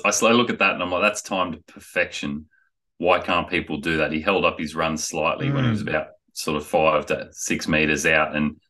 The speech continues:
Speaker 1: but just absolutely nailed him as he, as he landed. Um, so that's, that one can go in the textbook. That was beautiful.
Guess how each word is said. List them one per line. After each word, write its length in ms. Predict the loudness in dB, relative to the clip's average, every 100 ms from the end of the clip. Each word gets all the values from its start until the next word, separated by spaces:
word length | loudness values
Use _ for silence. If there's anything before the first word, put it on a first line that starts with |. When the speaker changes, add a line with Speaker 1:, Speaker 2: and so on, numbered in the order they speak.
| _
Speaker 1:
but 140 | -8 -4
just 320 | -6 -8 _ -4
absolutely 400 | -2 0 0 2
nailed 320 | 2 2 2
him 120 | 2
as 100 | 0
he, 200 | -2 -4
as 160 | -4 -4
he 120 | 0
landed. 480 | 2 2 0 -2 -8 _ _ _ _ -4
Um, 320 | -2 0 -2
so 120 | 0
that's, 260 | 2 0 0
that 180 | 0 0
one 140 | 0
can 140 | 0
go 140 | 2 2
in 100 | 0
the 60 |
textbook. 500 | 0 -2 -2 -6 -6
That 120 | -4 -4
was 100 | -4
beautiful. 600 | 0 0 0 0 -2